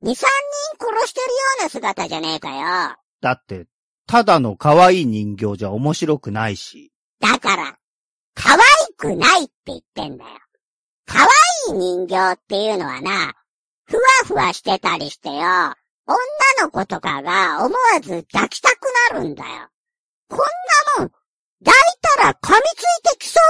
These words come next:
Speaker 1: うじゃねえか。この布とか、裏側に虫とか湧いてそうで触りたくねえわ。このマスク、お前、外せよ。
Speaker 2: えー、せっかく作ったのに？
Speaker 1: 狂った殺人鬼にしか見えねえんだよ。怖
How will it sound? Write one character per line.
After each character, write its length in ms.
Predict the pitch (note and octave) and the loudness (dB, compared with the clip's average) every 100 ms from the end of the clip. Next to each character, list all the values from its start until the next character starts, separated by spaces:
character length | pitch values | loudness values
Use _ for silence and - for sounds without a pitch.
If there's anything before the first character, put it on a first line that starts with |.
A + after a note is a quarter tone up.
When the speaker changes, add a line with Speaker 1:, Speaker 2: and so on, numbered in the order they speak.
| A#4 | 4
Speaker 1:
う 20 | |
じ 60 | |
ゃ 80 | C#4 | 0
ね 160 | F3+ D#3 | -2 -4
え 40 | |
か。 320 | - C3+ B2 - _ _ | -6 -14 -16 -20 _ _
こ 120 | - F#4+ | -6 -2
の 60 | |
布 560 | B4+ C#5+ C5+ B4+ B4+ C5 | -2 -2 -2 -2 -2 -2
と 200 | B4+ - | -6 -4
か、 480 | - - E3 D3 - | -2 0 0 -2 -6
裏 220 | - D4 | -2 6
側 640 | B4 A#4+ B4+ A#4+ A#4 A4 | 6 6 6 6 2 0
に 60 | F4 | 2
虫 220 | D4 - - | 2 2 2
と 60 | E5+ | 0
か 180 | - - | 2 2
湧 160 | F#3 | 2
い 100 | F3+ | 0
て 140 | - F#3+ | -2 -4
そ 220 | B3 G#3+ | -4 -6
う 20 | |
で 120 | - | -6
触 220 | C#3+ - F#4 | -8 0 6
り 60 | C5 D5+ - | 6 4 0
た 120 | C5 | -2
く 60 | - C5 B4 B4 | 0 -2 -2 -4
ね 40 | A3 | -4
え 20 | |
わ。 240 | - - - | -6 -12 -16
こ 80 | - | -6
の 80 | G4 | -2
マ 40 | C#5 C#5 E5 | -2 0 0
ス 120 | E5 - | 0 -6
ク、 360 | - G#2+ D#3 | -14 -12 -12
お 40 | D#3 | -10
前、 320 | D#4+ C#3+ - | -10 -10 -12
外 300 | - - - | -8 -4 -4
せ 260 | F5+ - G5+ G5 - | -6 0 0 0 -4
よ。 380 | - D#2+ F2+ _ _ _ _ | -6 -12 -16 _ _ _ _
Speaker 2:
え 380 | A#2 G2+ G#2 A#2 | -8 -4 -2 -2
ー、 20 | |
せ 160 | - G#2+ | -4 -10
っ 40 | |
か 200 | - C#3 | -8 -8
く 180 | - A#2+ | -8 -10
作 200 | - B2+ | -10 -10
っ 20 | |
た 220 | - A2+ | -8 -8
の 100 | F#2+ | -10
に？ 340 | D#2+ D#2+ F2 B2 _ _ - | -12 -16 -16 -16 _ _ -8
Speaker 1:
狂 160 | - | -2
っ 40 | F4+ E5+ - _ | 2 2 0 _
た 140 | - - | -8 -8
殺 340 | - - - | -8 -8 -6
人 260 | E4 A4+ F#4+ | -4 -2 -4
鬼 140 | - E3 | -6 -8
に 60 | D3 | -8
し 80 | |
か 120 | - C#3 | -14 -6
見 160 | F3+ | 0
え 40 | F4 | 2
ね 320 | D5+ C5 E4 | 2 -2 -6
え 40 | |
ん 100 | - | -6
だ 100 | - | -10
よ。 360 | F3+ C4+ C4 - _ _ - | -12 -12 -12 -16 _ _ -2
怖 200 | E3 | 4